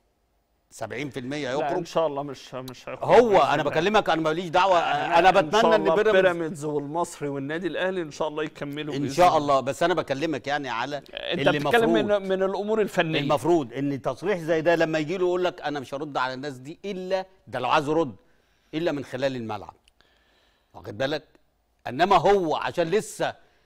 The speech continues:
Speaker 1: الضغط
Speaker 2: لو
Speaker 1: اشتغل
Speaker 2: إيهاب
Speaker 1: عليه.
Speaker 2: جلال كسب هناك بإذن الله إن شاء الله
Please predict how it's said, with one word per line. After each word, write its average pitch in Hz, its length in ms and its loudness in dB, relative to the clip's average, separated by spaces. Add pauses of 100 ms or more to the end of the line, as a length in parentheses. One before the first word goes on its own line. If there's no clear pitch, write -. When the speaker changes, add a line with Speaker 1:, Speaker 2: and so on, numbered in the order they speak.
(460)
Speaker 1:
الضغط 139 460 2
Speaker 2:
لو 160 40 -6
Speaker 1:
اشتغل 165 260 4
Speaker 2:
إيهاب 196 160 10
Speaker 1:
عليه. 196 220 8
Speaker 2:
جلال 220 220 2
كسب 220 420 -6
هناك 160 320 -4
بإذن 165 500 -8
الله 147 280 -4
إن 196 140 -10
شاء - 200 -6
الله 147 220 -2